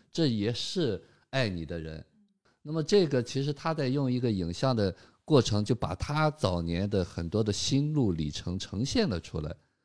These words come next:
其实在这个过程当中呢，火美包括 Chris 在讲的那个温暖的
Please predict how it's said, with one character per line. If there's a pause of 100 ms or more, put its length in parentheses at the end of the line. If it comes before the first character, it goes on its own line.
(180)
其
实
在
这
个
过
程
当
中
呢， (300)
火
美
包
括
Chris
在
讲
的
那
个
温
暖
的